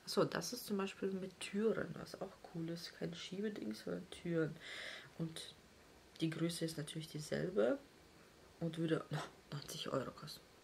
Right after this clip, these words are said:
Mein Gott. Äh, geht da einiges von meinem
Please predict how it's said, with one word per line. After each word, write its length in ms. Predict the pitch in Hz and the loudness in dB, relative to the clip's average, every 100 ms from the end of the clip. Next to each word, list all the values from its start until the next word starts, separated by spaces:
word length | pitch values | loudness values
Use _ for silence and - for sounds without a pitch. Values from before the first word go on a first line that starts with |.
| - - - - - - - - - - | -2 -2 -2 -16 -18 -20 -20 -20 -20 -6
Mein 360 | 170 170 156 160 | -2 0 -2 -4
Gott. 380 | - 165 170 - - - - - - - - - - - - - - - - - - - - - - - - | -8 -10 -10 -14 -16 -18 -20 -20 -20 -20 -20 -20 -20 -20 -20 -20 -20 -20 -20 -20 -20 -20 -20 -20 -20 0 4
Äh, 500 | 165 160 151 156 - | 6 6 4 2 -2
geht 340 | 160 165 165 160 | -2 -2 0 0
da 140 | 156 | 2
einiges 420 | - 147 143 147 | 2 2 2 0
von 140 | 156 143 | 0 0
meinem 180 | 131 | -2